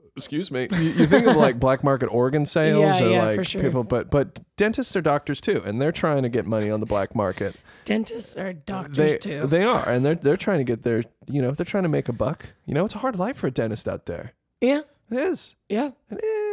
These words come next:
Speaker 1: is.
Speaker 2: Yeah.
Speaker 1: Working against
Speaker 2: How are you gonna afford that new Jag?
Speaker 1: Baby.
Speaker 2: Meow.
Speaker 1: Um. So, uh, yeah, yeah. I wonder who. Hmm.
Speaker 2: It's, it's funny because the first thing that I think of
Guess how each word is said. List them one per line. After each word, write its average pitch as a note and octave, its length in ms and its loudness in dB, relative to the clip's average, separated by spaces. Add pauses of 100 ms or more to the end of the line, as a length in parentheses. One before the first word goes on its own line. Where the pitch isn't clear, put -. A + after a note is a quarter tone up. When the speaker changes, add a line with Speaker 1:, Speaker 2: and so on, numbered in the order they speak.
(280)
Speaker 1:
is. - 220 -20 (240)
Speaker 2:
Yeah. G#3 180 -4
Speaker 1:
Working C3+ 280 -2
against C3 320 -6 (100)
Speaker 2:
How F#3+ 140 -6
are G#3+ 80 0
you A3 160 0
gonna G3 140 0
afford F#3+ 340 -2
that D#3+ 160 -2
new E3+ 240 -4
Jag? E3+ 500 -6 (480)
Speaker 1:
Baby. B2 600 -2 (100)
Speaker 2:
Meow. D4+ 400 -4 (800)
Speaker 1:
Um. G#2+ 540 -6 (1160)
So, B2+ 400 -4
uh, A#2+ 40 -8
yeah, B2 380 -8 (380)
yeah. - 160 -16
I - 40 -12
wonder G3+ 200 -2
who. G3+ 160 -4
Hmm. C#3+ 400 -6
Speaker 2:
It's, A3+ 200 -2 (520)
it's - 160 -10
funny G#3+ 200 -4
because G3 260 -6
the F3+ 120 -10
first F#3 280 -10
thing G3+ 200 -4
that E3+ 100 -4
I F3 100 -6
think D3+ 340 -10
of G#3 300 -6